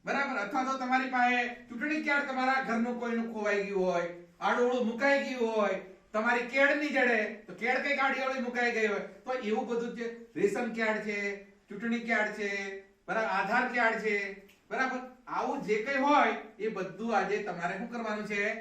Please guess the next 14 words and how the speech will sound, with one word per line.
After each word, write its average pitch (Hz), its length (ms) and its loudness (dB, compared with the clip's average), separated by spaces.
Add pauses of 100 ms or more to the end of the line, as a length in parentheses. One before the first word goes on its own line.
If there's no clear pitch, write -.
(520)
પેટી 226 320 0
મેં 226 320 -2
ખોલીને 208 300 -2
જોવડાવી 175 460 0
લેવાનું 190 360 2
છે - 220 -6
કે - 260 -10
ભાઈ 180 160 -2
તમારે, 170 340 -4
તમે 185 260 -8
સોમવારે 175 420 -4
વોટો 180 300 -4
નાખવા 190 260 -2
જવાના, 254 420 2